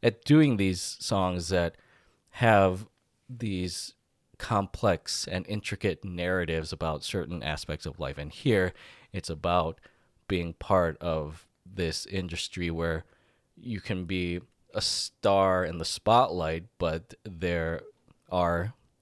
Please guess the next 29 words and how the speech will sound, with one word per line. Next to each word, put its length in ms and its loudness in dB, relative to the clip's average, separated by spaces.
some 340 -6
negative 320 -2
things 240 -6
that 180 -6
might 300 -6
hide 380 -2
in 160 -10
the 80 -8
darkness 600 -2
of 140 -2
all 140 2
the 100 -6
glitz 300 -6
and 120 -10
glamour. 480 -10
And 400 2
of 140 -14
course, 340 -4
you 140 -8
have 480 2
the, 280 -4
the, 240 -8
the 240 -2
visuals 880 6
and 140 -4
even 140 -4
the 80 0
song 240 2
itself 480 2